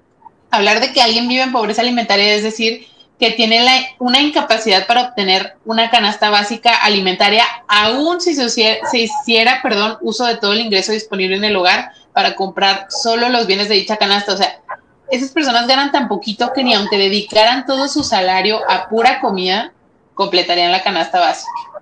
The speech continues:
Y, pues, estas familias usualmente comparten características, o sea, son familias numerosas, con bajos niveles de educación y, pues, un menor acceso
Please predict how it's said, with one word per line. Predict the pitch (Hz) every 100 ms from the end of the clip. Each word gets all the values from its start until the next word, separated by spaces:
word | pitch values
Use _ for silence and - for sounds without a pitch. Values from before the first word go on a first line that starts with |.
| _ 906 - _ _
Y, | 220
pues, | - 220 214
estas | 214 247
familias | 269 262 220 226 247
usualmente | 240 208 208 208 -
comparten | 233 190 175 208
características, | 226 208 214 202 254 247 196 180
o | 180
sea, | 185
son | 202
familias | 202 214 214 220 220
numerosas, | 214 185 190 233 240 262 247 247
con | 208
bajos | 180 185 214
niveles | 208 196 185 180
de |
educación | 196 180 170 - 226 240 269 285 - - -
y, | 202 202
pues, | 185 185
un | 190
menor | 185 196 196
acceso | 202 - 180 196 196 -